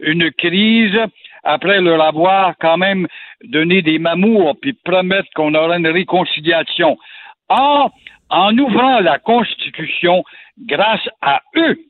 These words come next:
c'est à eux qu'il faudra dire merci, il faudra que le Québec y participe avec ses revendications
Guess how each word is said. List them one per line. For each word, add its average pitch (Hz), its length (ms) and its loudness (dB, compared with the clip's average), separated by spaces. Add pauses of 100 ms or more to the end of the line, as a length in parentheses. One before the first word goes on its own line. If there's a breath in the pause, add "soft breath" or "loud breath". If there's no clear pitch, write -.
(120)
c'est - 160 -4
à 180 80 2
eux 311 220 2
qu'il - 100 -16
faudra 147 240 -2
dire 147 220 -2
merci, 170 580 -2 (300 loud breath)
il 269 120 -4
faudra 175 360 0
que - 120 -6
le 135 180 -2
Québec 190 440 -2
y 131 80 -6
participe - 720 -4 (440 loud breath)
avec 143 360 -2
ses 139 140 -2
revendications 185 1040 -2